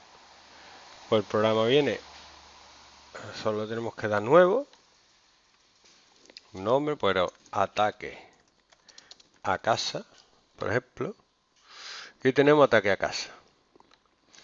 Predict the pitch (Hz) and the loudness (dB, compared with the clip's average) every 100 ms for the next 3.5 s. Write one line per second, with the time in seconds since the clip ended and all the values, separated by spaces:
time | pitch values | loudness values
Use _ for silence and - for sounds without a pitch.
0 | - - _ _ _ _ 143 120 110 110 | -20 -20 _ _ _ _ 0 2 2 0
1 | 107 - 110 - 117 117 117 135 131 143 | -6 -6 -6 0 2 2 2 0 0 0
2 | 117 90 82 - - 80 - - - - | 0 0 -4 -8 -14 -14 -16 -20 -20 -12
3 | 101 107 110 107 | -10 -6 -4 -4